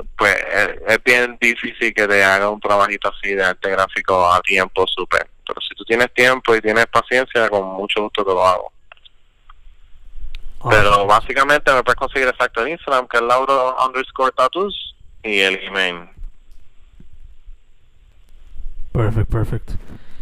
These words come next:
Speaker 2: Entonces mencionaste que estás bregando también en Da-, Diablillo, ¿verdad? Eso
Speaker 1: Diablillo es mi proyecto musical. Yo tu-, hice un bachillerato en la Inter de música y pues decidí darle uso a esos chavos gastados, como quien dice.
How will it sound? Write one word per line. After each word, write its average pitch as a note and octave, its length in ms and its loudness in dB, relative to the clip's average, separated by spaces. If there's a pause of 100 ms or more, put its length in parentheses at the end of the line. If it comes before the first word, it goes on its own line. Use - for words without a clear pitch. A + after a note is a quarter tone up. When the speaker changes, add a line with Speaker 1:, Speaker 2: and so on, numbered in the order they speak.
(180)
Speaker 2:
Entonces B2+ 280 -4
mencionaste B2+ 560 -4
que B2 80 -6
estás B2 200 -4
bregando B2 260 -2
también B2 320 -4
en B2+ 160 -4
Da-, A#2 160 -4 (160)
Diablillo, A2 540 -4
¿verdad? G2+ 320 -10 (460)
Eso C3 640 -2
Speaker 1:
Diablillo A#2 800 8
es C3 240 8
mi B2+ 280 -2
proyecto A#2 440 4
musical. A#2+ 560 0
Yo G2+ 120 0
tu-, A2 240 2
hice A2 240 -2
un A2+ 120 -2
bachillerato G#2+ 520 2
en G#2+ 100 6
la G2+ 140 4
Inter G#2 360 -4 (180)
de G2 120 -2
música G2+ 520 0
y F#2+ 60 0
pues F#2 240 2
decidí F#2 400 -2
darle G2+ 320 4
uso G2+ 260 0
a F#2+ 120 4
esos F#2+ 340 -2
chavos G2 360 2 (420)
gastados, G2+ 580 0
como F2+ 220 -4
quien F2+ 180 -2
dice. G#2 340 0